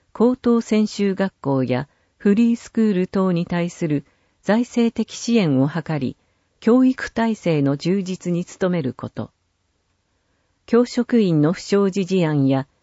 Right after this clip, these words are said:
県職員のハラスメント事案が発生し、県民の信頼を損なう事態が生じていることについては、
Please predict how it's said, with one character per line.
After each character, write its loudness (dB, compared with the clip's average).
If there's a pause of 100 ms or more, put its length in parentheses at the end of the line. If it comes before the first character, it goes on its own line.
(200)
県 4
職 -2
員 2
の 2
ハ -4
ラ -2
ス -2
メ 4
ン 0
ト -2
事 0
案 2
が 2
発 -4
生 -2
し、 -6 (600)
県 4
民 6
の 2
信 2
頼 2
を -2
損 0
な 4
う 0
事 -4
態 0
が 0
生 0
じ -6
て 0
い -2
る -2
こ -4
と -2
に 2
つ -4
い -2
て -4
は、 -4